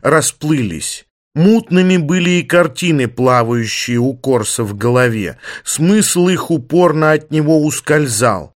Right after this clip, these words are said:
Чистые стекла вернули линиям четкость, но в мыслях ясности не прибавилось. Мелькающие образы оставались неуправляемыми. Он не находил ключа к разгадке их смысла.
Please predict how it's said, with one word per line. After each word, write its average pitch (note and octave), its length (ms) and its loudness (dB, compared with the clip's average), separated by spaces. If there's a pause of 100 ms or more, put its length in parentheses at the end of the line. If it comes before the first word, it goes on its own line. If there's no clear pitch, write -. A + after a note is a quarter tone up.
(260)
Чистые E3+ 640 0
стекла F#3 560 0
вернули D#3+ 560 2
линиям C#3 580 0
четкость, F#3+ 680 -2 (200)
но C#3+ 220 2
в B2 100 -2
мыслях E3 540 2
ясности D3+ 680 0
не D3+ 160 0
прибавилось. B2+ 920 0 (300)
Мелькающие C#3+ 920 0
образы D3 680 0 (140)
оставались C#3 880 0
неуправляемыми. C#3 1400 0 (380)
Он F3+ 280 4
не F#3 80 4
находил F3 640 0
ключа C#3+ 480 0
к C#3 100 -8
разгадке C#3+ 680 0
их C#3+ 200 -4
смысла. C#3 680 -2